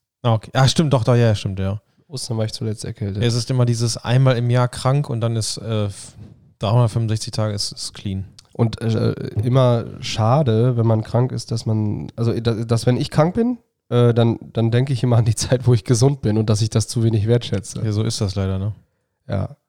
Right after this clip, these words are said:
Speaker 2: Das ist eine, die, die Lebensweisheit heute für alle, die,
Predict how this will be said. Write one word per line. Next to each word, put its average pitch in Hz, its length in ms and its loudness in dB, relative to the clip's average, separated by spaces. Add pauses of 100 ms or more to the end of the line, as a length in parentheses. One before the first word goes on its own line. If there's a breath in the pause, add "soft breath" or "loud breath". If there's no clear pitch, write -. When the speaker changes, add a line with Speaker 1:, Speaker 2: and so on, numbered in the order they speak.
(160)
Speaker 2:
Das 113 120 2
ist 127 200 2
eine, 117 260 2
die, 107 180 0
die 110 140 -2
Lebensweisheit 107 720 2
heute 147 400 2 (300)
für - 260 0
alle, 123 260 4
die, 110 340 4